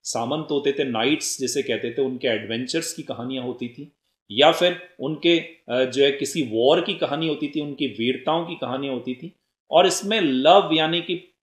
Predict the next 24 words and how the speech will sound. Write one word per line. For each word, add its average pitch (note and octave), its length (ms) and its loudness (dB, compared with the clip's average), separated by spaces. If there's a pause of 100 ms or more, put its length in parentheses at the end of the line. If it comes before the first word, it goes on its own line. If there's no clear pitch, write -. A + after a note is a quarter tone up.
(160)
जो D3 220 -4
प्रेम E3+ 480 -2
प्रसंग C#3+ 460 -4
है F3 140 0
वो D3+ 180 -4
एक D#3+ 300 -4
खास E3 440 2
role C#3+ 240 0
अदा B2 240 -4
करता G2 300 -12
था, - 360 -16
Love B2+ 260 -2
stories A#2+ 600 -6 (300)
और B2 160 0
उनके B2+ 360 0
जो B2 400 -4
love B2+ 520 -2
elements A#2+ 520 -2
हैं C3 180 -12
वो C#3 100 0
बहुत A#2+ 320 -2
ज़्यादा G2+ 260 -2
होते F2+ 280 -10
थे। - 160 -20